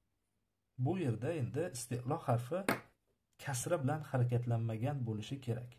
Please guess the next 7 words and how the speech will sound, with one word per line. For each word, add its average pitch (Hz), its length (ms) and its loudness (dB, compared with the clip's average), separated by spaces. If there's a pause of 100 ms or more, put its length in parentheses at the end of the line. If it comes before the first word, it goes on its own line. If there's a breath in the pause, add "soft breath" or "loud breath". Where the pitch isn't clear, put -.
(1000)
Tushundingiz-a? 120 520 6 (720)
Iste'lo - 440 8
harfi 127 360 6
yoki 104 380 8 (1600)
bomma 160 440 12
bilan 208 280 4
yoki 120 340 4